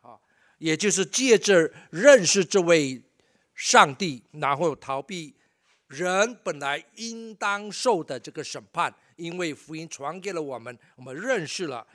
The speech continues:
然后我们接受了，我们生命的调整改变，啊，这个是一个很重要的，哈。先讲到一个福-，福音，为什么有福音？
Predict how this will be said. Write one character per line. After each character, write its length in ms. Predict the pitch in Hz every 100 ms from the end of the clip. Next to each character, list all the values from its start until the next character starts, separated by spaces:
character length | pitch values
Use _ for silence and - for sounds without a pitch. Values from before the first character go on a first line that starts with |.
| _ -
然 160 | 147
后 60 | 180
我 40 |
们 160 | 147 147
接 260 | - 240
受 260 | 185 202 151
了， 180 | 120 113 _ _
我 60 |
们 120 | 143
生 220 | 143 208 185
命 180 | 190
的 240 | 156 135 120 _ _ _ _ _
调 280 | - 135 156
整 300 | - 123 120 _
改 180 | 123 107 95
变， 280 | - 156 104 _ _
啊， 220 | 117 110
这 120 | 165
个 140 | 143
是 340 | 131 - 135 117 _ _ _
一 100 | 123
个 400 | 160 143 127 123 _ _ _ _
很 160 | 131 117
重 200 | 165 139
要 220 | 139 120
的， 180 | - 120
哈。 260 | - 110 92 _ _ _ _ _ _ _ _ _ _ _ _ _ _ _ _ _
先 180 | - 240 226
讲 180 | 156
到 140 | 151 160
一 40 |
个 320 | 156 151 123
福-， 240 | 120 - 180
福 240 | - 156 165
音， 200 | 165 156 _ _ _ _ _ _ _ - _ _
为 120 | 214
什 140 | 233 190
么 100 | 190
有 100 | 147
福 220 | - 135
音？ 220 | 131 123